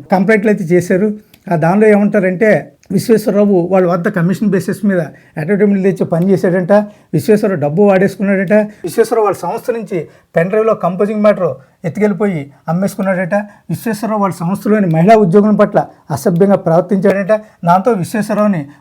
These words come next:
ఉద్యోగం నుంచి తొలగించారట. మరి దాంతో విశ్వేశ్వరరావు కక్ష కట్టి తన పత్రికలో,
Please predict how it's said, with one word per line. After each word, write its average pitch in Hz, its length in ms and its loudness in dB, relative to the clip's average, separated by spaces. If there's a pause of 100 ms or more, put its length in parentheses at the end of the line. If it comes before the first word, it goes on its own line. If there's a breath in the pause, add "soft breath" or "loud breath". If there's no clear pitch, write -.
(100)
ఉద్యోగం 202 360 0
నుంచి 170 380 -2 (160)
తొలగించారట. 190 720 0 (300 loud breath)
మరి 165 120 -2
దాంతో 196 300 0
విశ్వేశ్వరరావు 202 640 0
కక్ష 180 120 -6
కట్టి 175 340 0
తన 175 240 -4
పత్రికలో, 190 600 2